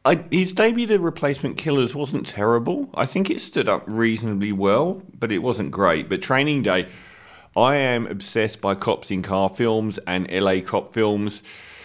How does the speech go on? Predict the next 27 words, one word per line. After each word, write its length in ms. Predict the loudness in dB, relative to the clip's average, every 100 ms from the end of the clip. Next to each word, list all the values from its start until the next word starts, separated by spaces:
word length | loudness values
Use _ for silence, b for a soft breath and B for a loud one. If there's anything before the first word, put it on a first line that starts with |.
| B B B B 0
I 120 | 2
would 180 | 2 2
say 300 | 2 2 2
that 320 | 0 -2 -2
that, 480 | 0 2 0 -2 -8 _
End 180 | -4 -2
of 100 | -2
Watch, 460 | 2 2 0 -8 -10
and 200 | -6 -4
Colours 600 | -4 0 2 2 2 -2
are 200 | -4 -2
the 120 | -2 -6
three 300 | -4 -4 -4
pinnacles 760 | -4 -2 -2 -4 -6 -6 -8
of 240 | -6 -6 -2
that, 320 | -2 -4 -4 -4
uh, 240 | -2 -2
niche 440 | 0 2 2 -2
genre 360 | -2 0 0 0
I've 200 | -2 -4
invented, 680 | -4 -2 -2 -2 -2 -6 -4
but 220 | -4 -2
I 160 | 0 0
thought 240 | 0 -2
it 80 | -2
was 140 | -4
fantastic. 760 | -6 -6 -4 -4 -4 -4 -6 -8